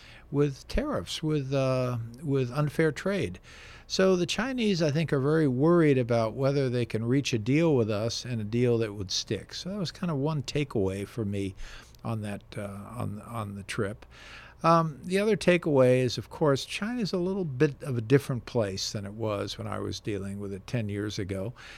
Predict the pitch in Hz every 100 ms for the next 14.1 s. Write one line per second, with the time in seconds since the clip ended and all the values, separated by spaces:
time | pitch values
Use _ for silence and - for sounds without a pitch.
0 | - - 151 139 131 127 127 123 123 -
1 | - - - 160 156 190 175 139 - -
2 | 151 160 190 170 131 117 120 110 - 156
3 | - 113 110 120 - 175 170 156 160 147
4 | 117 117 123 143 147 127 - 208 196 196
5 | 196 196 139 131 123 120 - - - -
6 | - - 147 160 151 135 123 120 - 120
7 | - 131 - 101 92 - 101 - - 90
8 | 101 101 104 101 95 104 95 95 139 131
9 | 120 107 113 123 123 120 110 98 123 113
10 | 104 - 143 147 - 147 147 147 127 113
11 | 131 120 104 135 135 131 120 120 113 104
12 | 101 98 107 - - - - 104 104 104
13 | 101 104 98 92 95 92 104 117 104 104